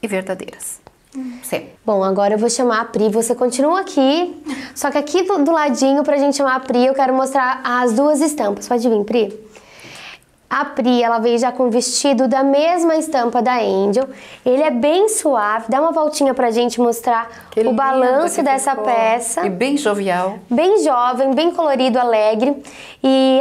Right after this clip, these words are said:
Speaker 2: a proposta desse vestido, claro que você pode usar ele pra uma ocasião como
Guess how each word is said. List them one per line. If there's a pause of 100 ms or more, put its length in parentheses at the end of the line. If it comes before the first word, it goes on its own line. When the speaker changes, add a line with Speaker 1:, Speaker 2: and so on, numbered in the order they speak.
Speaker 2:
a
proposta
desse
vestido, (280)
claro
que
você (400)
pode
usar
ele
pra
uma
ocasião
como